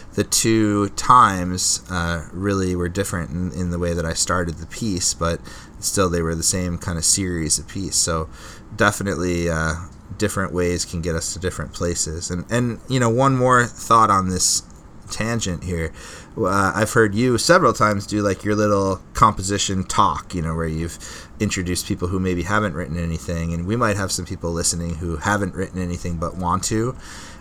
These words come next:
And I love your idea about how it can start with just, like, one note and then two notes, and then,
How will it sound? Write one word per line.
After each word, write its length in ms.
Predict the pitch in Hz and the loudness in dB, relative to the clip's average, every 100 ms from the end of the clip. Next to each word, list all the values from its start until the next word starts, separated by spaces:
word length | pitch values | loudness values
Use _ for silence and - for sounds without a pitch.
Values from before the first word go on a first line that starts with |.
| - | -2
And 100 | 110 | 2
I 80 | 113 | 4
love 300 | 117 131 127 | 6 6 6
your 160 | 117 | 6
idea 340 | 104 98 101 101 | 6 4 4 4
about 220 | 98 92 | 2 0
how 180 | 110 104 | 2 2
it 260 | 101 107 | 2 -2
can 120 | - 92 | -2 0
start 320 | - 107 92 | 6 6 4
with 120 | 95 | -4
just, 200 | - - | -2 0
like, 200 | 95 - | 0 0
one 260 | 101 107 107 | 2 4 4
note 300 | 104 90 - | 2 0 -2
and 160 | 92 98 | -2 -2
then 160 | 98 | 0
two 240 | - - 113 | 0 0 0
notes, 400 | 98 87 - 98 | 0 -2 -4 -4
and 160 | 95 | -2
then, 260 | 95 92 | 0 0